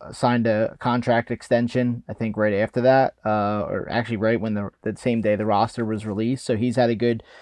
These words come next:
season with Columbus Crew. Uh, Pomacle's obviously continuing to, to be a big part of F C Dallas's midfield this season. Um, James Sands, uh, you know, coming back from Rangers, obviously maybe didn't,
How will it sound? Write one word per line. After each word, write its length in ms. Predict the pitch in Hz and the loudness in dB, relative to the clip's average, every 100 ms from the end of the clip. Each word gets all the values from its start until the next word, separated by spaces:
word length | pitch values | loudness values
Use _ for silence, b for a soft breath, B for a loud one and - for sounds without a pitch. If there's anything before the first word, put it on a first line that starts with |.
| b b b | b b b
season 380 | - 170 143 151 | 6 8 8 4
with 160 | 143 | 2
Columbus 420 | - 131 127 120 - | 2 4 4 2 -2
Crew. 560 | 135 135 143 143 143 | 4 6 6 6 4
Uh, 260 | - 113 110 | 4 4 4
Pomacle's 640 | - 131 131 131 131 120 | 6 6 6 4 2 4
obviously 480 | 120 120 117 - 123 | 4 4 2 -2 -2
continuing 580 | 123 117 123 120 117 117 | 0 -2 0 0 0 0
to, 180 | 104 110 b b b - | 0 -4 b b b -2
to 80 | |
be 160 | 127 131 | 4 6
a 60 | 107 | 6
big 480 | 127 120 107 - - | 4 4 0 -14 -20
part 320 | - 131 127 123 | 6 8 10 8
of 100 | 120 | 6
F 160 | 120 | 4
C 140 | - 117 | 2 2
Dallas's 560 | 120 120 123 - 127 | 4 6 4 2 -2
midfield 600 | 127 127 - 127 120 117 - _ _ _ _ _ _ | 0 -2 0 2 4 2 -4 _ _ _ _ _ _
this 240 | 127 127 | -2 -2
season. 680 | - 135 127 135 131 123 117 - | 2 2 2 2 2 2 0 -2
Um, 500 | 117 110 104 101 107 | -2 0 0 -2 0
James 340 | 123 123 113 | 0 2 0
Sands, 640 | 123 120 117 110 107 - - - 113 | 0 2 2 0 -4 -8 -20 -8 -2
uh, 180 | 107 - | -2 -2
you 120 | 117 | -4
know, 140 | 110 | -4
coming 240 | 110 120 110 | 0 0 0
back 240 | 110 110 | -2 -2
from 180 | 107 95 | -4 -4
Rangers, 580 | 107 113 110 113 113 110 | -2 -2 -2 -2 -2 -2
obviously 440 | 101 113 - 113 | -2 -2 -2 -2
maybe 320 | 110 113 110 | 0 0 -2
didn't, 400 | 107 117 113 - | 0 0 -2 -6